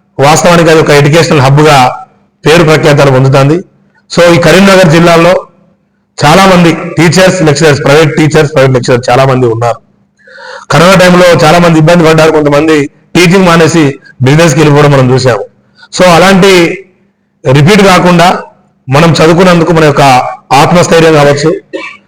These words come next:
మనం ఒక సెల్ఫ్ కాన్ఫిడెన్స్ తోటి మనం ముందుకు పోతూ,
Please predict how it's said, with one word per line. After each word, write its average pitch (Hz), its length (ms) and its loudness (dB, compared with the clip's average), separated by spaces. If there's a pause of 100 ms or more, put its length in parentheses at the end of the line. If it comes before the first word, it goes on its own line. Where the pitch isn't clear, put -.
(220)
మనం 156 200 0
ఒక 156 240 0
సెల్ఫ్ 165 380 0
కాన్ఫిడెన్స్ 160 420 0
తోటి 156 360 -2 (300)
మనం 147 240 2
ముందుకు 175 380 2
పోతూ, 147 340 0